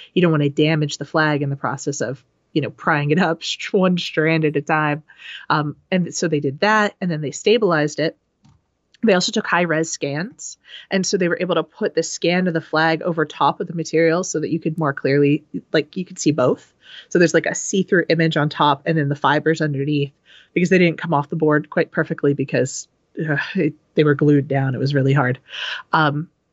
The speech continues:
and so, uh, it took, oh my gosh, m-, many,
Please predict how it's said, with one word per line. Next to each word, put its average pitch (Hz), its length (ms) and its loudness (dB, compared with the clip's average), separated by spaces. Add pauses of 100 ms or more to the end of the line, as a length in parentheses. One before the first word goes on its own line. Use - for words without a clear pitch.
(280)
and 175 240 2
so, 156 540 2 (160)
uh, 165 160 0
it 180 140 -2
took, - 500 -2 (400)
oh 160 80 0
my 147 140 -4
gosh, - 420 -6 (760)
m-, 185 240 -2
many, 160 400 2